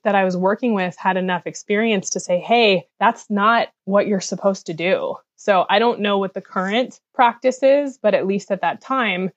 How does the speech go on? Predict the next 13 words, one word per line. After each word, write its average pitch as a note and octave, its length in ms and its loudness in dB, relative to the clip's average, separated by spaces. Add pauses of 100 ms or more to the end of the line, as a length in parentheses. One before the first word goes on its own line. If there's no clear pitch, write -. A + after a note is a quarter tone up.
if G#3 240 0
you, G#3 560 0 (120)
if G3 160 0
someone A#3+ 400 2
who's G#3 240 0
a F3+ 40 -2
victim F#3+ 320 0
of F#3 120 -2
domestic F3 420 -2
violence F#3+ 720 -2 (240)
leaves G3 480 2
their F3 320 2
environment, F#3 800 -2